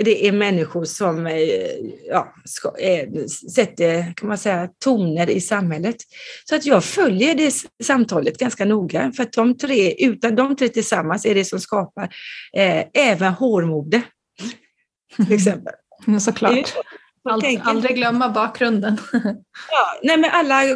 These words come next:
Speaker 1: tänker så här, eh, en frisyr, när bara kom-, kommer av, eh, en,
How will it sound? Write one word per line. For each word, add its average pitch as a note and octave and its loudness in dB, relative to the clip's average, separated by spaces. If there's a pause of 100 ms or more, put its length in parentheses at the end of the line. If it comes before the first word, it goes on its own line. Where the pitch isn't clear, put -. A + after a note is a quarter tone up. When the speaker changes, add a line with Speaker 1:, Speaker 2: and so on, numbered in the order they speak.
(160)
Speaker 1:
tänker A3 2
så G3 0
här, F3+ 2 (240)
eh, G#3 2
en G3 2
frisyr, G#3 0
när G3 0
bara G3+ 2
kom-, F3+ -4
kommer F3+ 0
av, F3+ 2 (600)
eh, G3 0
en, F3 0